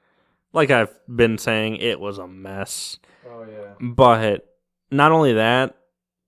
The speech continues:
Speaker 1: other than, and I'll call 'em out pretty much by name, Antonio, Alyssa, was Manny? Manny was technically part of it,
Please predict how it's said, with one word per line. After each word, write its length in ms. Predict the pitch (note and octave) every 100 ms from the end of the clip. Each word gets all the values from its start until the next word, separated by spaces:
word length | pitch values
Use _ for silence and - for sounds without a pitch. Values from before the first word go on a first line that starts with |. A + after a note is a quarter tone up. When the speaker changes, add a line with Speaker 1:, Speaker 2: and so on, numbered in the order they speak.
| _
Speaker 1:
other 280 | - C#3+ F3+
than, 720 | E3 E3 C#3+ B2+ A2+ A2 G2+ _ _ _ _ _
and 100 | B2
I'll 140 | A2+ G#2+
call 300 | - C3 A#2+
'em 120 | A2+
out 360 | G#2+ G2 _ -
pretty 200 | - G#2+
much 220 | G2+ -
by 140 | G#2
name, 320 | G2+ G#2 G#2
Antonio, 840 | G2+ A2 - C3+ D3 D#3+ E3 F3 -
Alyssa, 880 | A2 G#2+ A#2 A#2 - A#2+ A#2 A#2 - _ _ _ _ _ _
was 160 | C3
Manny? 300 | B2+ D3+ E3 -
Manny 300 | D3 F3 D#3
was 240 | A2+ G#2+
technically 400 | - G#2+ G#2 G#2
part 260 | F#2+ G2+ G2
of 80 | F#2+
it, 300 | F#2+ F#2